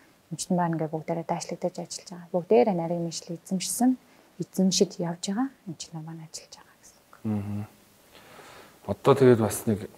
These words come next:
Speaker 2: нөхцөл байдал ер нь ямар байна?
Speaker 1: Ер нь л дуудлага бол маш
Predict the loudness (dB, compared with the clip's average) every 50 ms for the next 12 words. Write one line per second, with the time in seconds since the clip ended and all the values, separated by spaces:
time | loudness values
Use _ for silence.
0 | -14 -12 -12 -12 -14 -18 -20 -20 -16 -16 -14 -12 -10 -12 2 6 6 6 6 4
1 | 2 2 2 4 2 0 0 -2 -6 -12 -20 -20 -20 -20 -20 -20 -20 -20 -20 -20
2 | -20 _ _ _ -4 -2 0 0 0 0 0 -2 -4 -6 -10 -18 -20 -20 _ _
3 | _ -20 -20 -20 -20 _ _ _ _ _ -20 -16 -14 -12 -12 -12 -12 -14 -16 -16
4 | -16 -16 -16 -18 -20 -8 0 0 4 6 6 4 4 4 6 6 6 6 4 2
5 | 0 -2 -2 -2 -2 -2 -2 -2